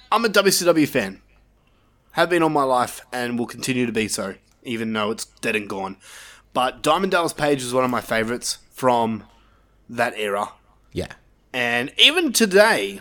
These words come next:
Speaker 1: like, yeah, even today, he's still fucking kicking ass, and he's almost in his sixty, uh, seventies.
Speaker 2: Yeah, doing D D P yoga and shit.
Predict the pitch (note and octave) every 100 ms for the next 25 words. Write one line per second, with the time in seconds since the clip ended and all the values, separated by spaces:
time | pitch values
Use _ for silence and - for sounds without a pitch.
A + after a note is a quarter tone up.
0 | - C#3+ D3 C3 A2 - _ _ _ _
1 | _ _ _ _ - A3 A3 B2+ - -
2 | G#3+ B3 A#3 F#3+ G3 G3 G2+ B2 D#3 -
3 | - G#3 G3+ - E3 E3+ C#3 E3 D#3 D#3+
4 | D#3+ A#2+ A2+ - C#3+ C#3+ C3+ B2+ D#3 D#3+
5 | D3 D3+ C#3 - D3 - - B2 B2 -
6 | D3 B2 D2+ - - _ _ _ - C3+
7 | A#2+ G#2+ A2 A2 A2 A2+ A2+ A2 B2+ F#2
8 | - F2 -